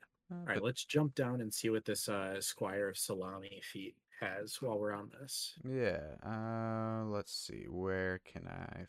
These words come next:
Speaker 1: find that?
Speaker 2: End of page five, last one.
Speaker 1: Oh, okay. Uh,
Speaker 2: Uh,
Speaker 1: do, do,
Speaker 2: "You
Speaker 1: do.
Speaker 2: training in the ways of the Knights of Salami grants you these benefits.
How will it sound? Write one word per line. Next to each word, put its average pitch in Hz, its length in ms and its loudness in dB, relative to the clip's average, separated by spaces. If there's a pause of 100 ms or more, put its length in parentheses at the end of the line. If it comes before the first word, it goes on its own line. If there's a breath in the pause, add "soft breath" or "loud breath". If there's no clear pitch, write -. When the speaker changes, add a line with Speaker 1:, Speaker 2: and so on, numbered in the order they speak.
(140)
Speaker 1:
find - 480 -6
that? - 120 -16 (420)
Speaker 2:
End 113 200 2
of 107 120 -2
page 104 280 4
five, 120 360 -6
last 110 280 -2
one. 139 220 -10 (320)
Speaker 1:
Oh, - 140 -2 (120)
okay. 107 260 -6 (140)
Uh, 127 1040 -4
Speaker 2:
Uh, 131 60 -6 (180)
Speaker 1:
do, - 180 -10
do, 117 80 -4
Speaker 2:
"You 120 200 4
Speaker 1:
do. 123 180 2
Speaker 2:
training 190 280 8
in 147 180 4
the 123 100 4
ways 151 440 8
of 113 160 -4
the 113 80 4
Knights 113 360 4
of 135 100 0
Salami 113 420 4
grants 107 340 0
you 98 80 4
these 107 260 2
benefits. - 600 -4